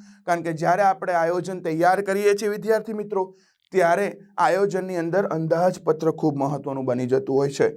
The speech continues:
અંદાજપત્રનો ઉપયોગ તો કે ધ્યેયને પૂર્ણ કરવા માટે આપણે જે કાંઈ પણ અંકુશના માધ્યમ તરીકે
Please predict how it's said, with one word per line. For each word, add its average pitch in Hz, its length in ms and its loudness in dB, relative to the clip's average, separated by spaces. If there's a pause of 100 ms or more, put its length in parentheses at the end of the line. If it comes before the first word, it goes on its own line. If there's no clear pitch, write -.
(200)
અંદાજપત્રનો 190 840 2
ઉપયોગ 170 600 2
તો 135 80 -4
કે 175 160 -4
ધ્યેયને 175 500 2
પૂર્ણ 202 500 -4
કરવા 170 320 2
માટે 151 380 -4
આપણે 165 340 0
જે 156 280 -6
કાંઈ 175 200 -2
પણ 170 180 -4
અંકુશના 180 600 -4
માધ્યમ 160 460 0
તરીકે 151 560 -2